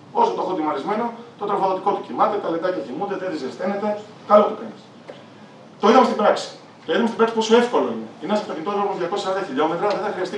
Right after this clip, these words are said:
καμία καλωδίωση, ασύρματα θα είναι τα συστήματα, θα μπορεί κάθε φωτιστικό ανά πάσα στιγμή να μας μιλάει. Τι εννοούμε να μας μιλάει; Έχεις ένα φωτιστικό που πρέπει να καίει εφτακόσια μιλιαμπέρ και να έχει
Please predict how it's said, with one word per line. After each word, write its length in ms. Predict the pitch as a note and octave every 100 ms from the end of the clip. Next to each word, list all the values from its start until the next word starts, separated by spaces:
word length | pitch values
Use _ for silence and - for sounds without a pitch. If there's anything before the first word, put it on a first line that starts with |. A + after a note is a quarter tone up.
| -
καμία 220 | - G#3+ F3+
καλωδίωση, 540 | D#3+ C3+ D#3+ E3+ G#3+ A3 - - - -
ασύρματα 380 | - G3+ G#3 G3
θα 60 | E3+
είναι 100 | E3
τα 40 | D3
συστήματα, 440 | - D3+ D3+ G3 G#3+ - - - -
θα 60 | D#3+
μπορεί 180 | D3 G3 G#3+
κάθε 120 | A3 G#3+
φωτιστικό 320 | F3+ - - G#3
ανά 80 | F3+
πάσα 140 | G#3 F3+
στιγμή 160 | F3+ G3
να 60 | F#3
μας 80 | -
μιλάει. 300 | B2 C3+ C#3 F3+ - - - - -
Τι 60 | G#3
εννοούμε 200 | G3 G3+
να 40 | G3
μας 80 | E3
μιλάει; 300 | F3+ F#3 - - - -
Έχεις 140 | F#3+ A3
ένα 100 | G3+
φωτιστικό 280 | - - -
που 60 | G#3 A3
πρέπει 180 | G#3+ F3
να 40 | D#3+ G3
καίει 220 | G3+ E3 D3+
εφτακόσια 380 | D#3 D3+ G#3+ F#3+
μιλιαμπέρ 420 | D#3+ C#3 C3 E3+ A3 - - - -
και 60 |
να 80 | E3
έχει 100 | A3